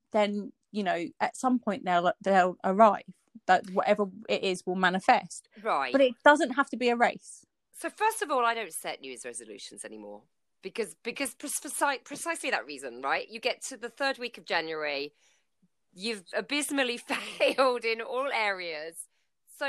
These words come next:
Speaker 2: in your head, you've just written the whole year off, right? No?
Speaker 1: Yeah.
Speaker 2: I mean, I've
Speaker 1: Well,
Speaker 2: been there
Speaker 1: yeah, I
Speaker 2: so
Speaker 1: believe,
Speaker 2: many
Speaker 1: yeah.
Speaker 2: times.
Speaker 1: So many times.
Speaker 2: Right. So this is the reason that I don't articulate them as New Year's resolutions. Somebody asked me recently what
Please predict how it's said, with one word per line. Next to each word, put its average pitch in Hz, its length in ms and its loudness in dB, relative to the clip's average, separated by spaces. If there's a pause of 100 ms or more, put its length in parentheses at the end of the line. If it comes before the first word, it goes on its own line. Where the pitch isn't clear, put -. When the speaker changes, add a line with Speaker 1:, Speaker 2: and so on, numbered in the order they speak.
Speaker 2:
in 269 140 -8
your 277 140 -6
head, 277 240 -10
you've 247 120 -20
just 190 140 -20
written 214 180 -6
the 226 60 -10
whole 233 140 -8
year 247 260 -6
off, 123 220 -8
right? 220 260 -2 (220)
No? 240 260 0 (160)
Speaker 1:
Yeah. 226 120 6
Speaker 2:
I 208 100 10
mean, 262 80 2 (120)
I've 285 160 0
Speaker 1:
Well, 254 200 10
Speaker 2:
been 202 80 0
there 285 80 4
Speaker 1:
yeah, - 120 6
I 277 80 2
Speaker 2:
so 262 120 -4
Speaker 1:
believe, 247 160 4
Speaker 2:
many 220 180 -4
Speaker 1:
yeah. 214 140 2
Speaker 2:
times. 165 240 -2 (160)
Speaker 1:
So - 360 2
many 185 240 -8
times. - 580 -4
Speaker 2:
Right. 165 460 0 (240)
So 269 120 -10
this 302 200 -6
is 285 100 -12
the 285 120 -8
reason 214 320 -14
that 180 100 -6
I 175 100 -4
don't 165 480 -2 (640)
articulate 196 840 -6
them 139 220 -10
as 151 260 -6
New 151 120 -10
Year's 139 180 -12
resolutions. 131 640 -12 (540)
Somebody 269 320 0
asked 233 280 0
me 165 100 -6
recently 135 600 -10
what 170 260 -2